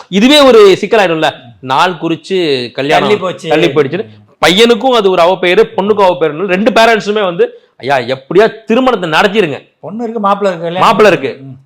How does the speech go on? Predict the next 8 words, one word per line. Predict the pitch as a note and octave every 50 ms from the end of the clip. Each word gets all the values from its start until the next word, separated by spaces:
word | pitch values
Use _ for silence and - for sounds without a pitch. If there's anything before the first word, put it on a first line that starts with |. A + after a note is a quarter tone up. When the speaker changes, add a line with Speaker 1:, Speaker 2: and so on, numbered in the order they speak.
| _ _ _ _ - -
Speaker 1:
ஆ, | A2+ A#2 A#2 A2+ A2+ A2+ A2 A2+
இது | A2+ B2 B2 B2 A#2+
இப்ப | A#2 - C3+ B2
ஃபிக்ஸ் | A#2 G#2+ - E3 D#3 -
பண்ண | - C4 A#3 F#3+
கல்யாணம் | F3 F3 F#3+ F#3+ F3
நிக்க | E3
கூடாதுங்கய்யா, | D#3 - A#3+ G3+ G3 E3+ C#3+ B2 B2 B2 A#2+ A#2+ A#2+ A#2+ A#2+ A2+